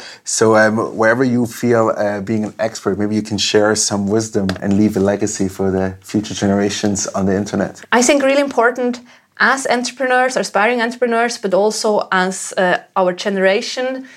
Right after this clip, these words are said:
Speaker 2: which are going to live in a world driven by technology, but didn't really have tech education when we
Speaker 1: Mm-hmm.
Speaker 2: were kids. So we didn't learn, uh, programming in school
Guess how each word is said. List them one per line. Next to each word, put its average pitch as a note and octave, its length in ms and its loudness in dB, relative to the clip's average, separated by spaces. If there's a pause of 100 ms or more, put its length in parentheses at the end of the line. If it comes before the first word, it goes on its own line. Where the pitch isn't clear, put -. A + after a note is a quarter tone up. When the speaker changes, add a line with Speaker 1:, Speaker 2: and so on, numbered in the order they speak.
(260)
Speaker 2:
which G#3 440 -2 (260)
are G#3 100 2
going G#3+ 180 2
to G#3+ 100 0
live A3 280 4
in G3+ 140 -2
a E3+ 240 -2 (100)
world G#3 320 2
driven G3 260 -2
by F3 120 2
technology, A#3 680 -2 (460)
but G3 160 0
didn't B3+ 280 0
really G#3+ 260 2
have F#3+ 520 0 (680)
tech G#3 280 -2
education F#3+ 760 -2
when F#3 200 2
we F3+ 60 2
Speaker 1:
Mm-hmm. F3 100 2
Speaker 2:
were E3 60 0
kids. F#3 440 0
So F#3 140 -6
we F#3 80 2
didn't G#3+ 220 2
learn, F#3+ 380 0
uh, F3+ 280 -4
programming F3+ 680 0
in F3+ 140 -8
school A3 480 0